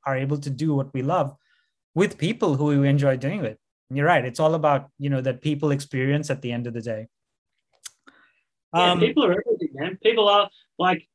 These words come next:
Speaker 2: you know, the problem with businesses is that there's people in them, but the best thing about businesses <laughs> is that there's people in them. You know,
Speaker 1: Yeah.
Speaker 2: like, if everything was just a system, if everything was just a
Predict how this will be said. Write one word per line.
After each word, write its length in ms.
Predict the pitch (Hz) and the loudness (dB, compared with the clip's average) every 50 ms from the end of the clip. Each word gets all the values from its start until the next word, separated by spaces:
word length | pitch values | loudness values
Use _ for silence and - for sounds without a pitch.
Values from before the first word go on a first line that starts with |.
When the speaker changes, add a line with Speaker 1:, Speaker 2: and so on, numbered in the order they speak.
| _ _ _ _ _ _ _ _ _ _ | _ _ _ _ _ _ _ _ _ _
Speaker 2:
you 100 | 175 170 | -2 0
know, 200 | 160 151 165 170 | 0 2 2 2
the 100 | 170 175 | 0 0
problem 400 | 170 - 208 220 220 214 190 190 | 0 2 2 4 4 2 2 4
with 160 | 190 175 151 | 2 2 4
businesses 500 | 175 175 175 165 175 156 - 160 156 156 | 4 2 2 2 0 0 2 2 2 2
is 200 | 151 147 143 143 | 2 -2 -6 -6
that 180 | 143 156 151 - | -6 -8 -8 -6
there's 220 | 143 139 135 - | -10 -12 -12 -6
people 340 | - 156 170 180 180 156 139 | 0 2 2 4 2 2 -2
in 140 | 143 - - | -2 -6 -12
them, 260 | - - 156 170 170 - _ _ | -10 -6 -6 -6 -6 -10 _ _
but 100 | 156 160 | -4 -2
the 60 | 156 | -2
best 260 | 147 170 190 185 - - | 0 0 -2 -2 0 0
thing 140 | 180 156 | 0 2
about 200 | 139 143 139 - | 2 0 -4 -2
businesses 340 | - 143 139 143 139 - - | -2 -2 -2 -2 -4 -4 -6
<laughs> 180 | 139 135 - - | -6 -6 -8 -14
is 80 | - | -4
that 160 | - 185 185 - | -4 -4 -2 0
there's 200 | 143 143 139 - | -2 -4 -4 -8
people 440 | _ _ - 143 135 131 135 143 | _ _ -6 -4 -4 -2 -4 -4
in 120 | 131 127 127 | -4 -4 -12
them. 160 | - - - _ - - - - - - _ | -16 -20 -20 _ -18 -16 -16 -16 -18 -18 _
You 100 | - 143 | -2 0
know, 80 | 139 147 | 4 4
Speaker 1:
Yeah. 100 | 147 170 | 4 4
Speaker 2:
like, 360 | 175 170 160 156 151 147 147 - - - - - - - _ - _ _ _ | 4 4 4 4 2 0 -2 -8 -16 -14 -14 -14 -14 -16 _ -20 _ _ _
if 120 | - 156 175 | -2 2 2
everything 340 | 202 214 226 220 214 208 | 4 4 4 4 4 4
was 220 | 202 190 180 - - | 4 2 2 0 0
just 220 | 190 180 170 - | -2 -2 -2 -2
a 40 | 165 | -2
system, 480 | 165 - - 180 175 - - 160 147 143 | -2 0 0 0 0 0 -2 -2 -2 -2
if 120 | 139 139 | -2 0
everything 320 | 165 165 175 170 170 165 160 | 0 0 0 0 2 4 4
was 140 | 156 147 139 | 4 2 2
just 240 | - 160 151 - | 0 -4 -4 -4
a 40 | - | -8